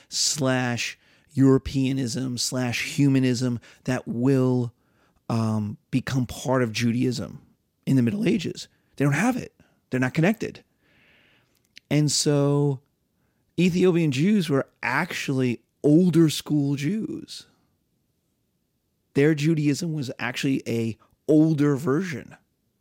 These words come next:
than what Israelis in nineteen seventy-five were doing.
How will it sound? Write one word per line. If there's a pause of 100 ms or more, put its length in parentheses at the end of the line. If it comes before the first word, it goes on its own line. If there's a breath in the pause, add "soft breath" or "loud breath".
(2250)
than
what
Israelis
in
nineteen
seventy-five
were
doing.